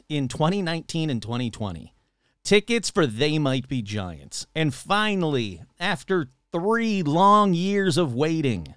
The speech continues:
I got to see my favorite band again. I saw 'em in San Diego the first night. Torrential downpours.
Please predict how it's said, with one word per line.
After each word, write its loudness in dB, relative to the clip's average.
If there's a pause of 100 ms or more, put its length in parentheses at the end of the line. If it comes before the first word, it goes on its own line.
(640)
I 0
got 0
to -4
see 0
my 2
favorite -2
band -8
again. -14 (320)
I -10
saw 2
'em 2
in 4
San -2
Diego 0
the -12
first 0
night. -6 (840)
Torrential 4
downpours. 0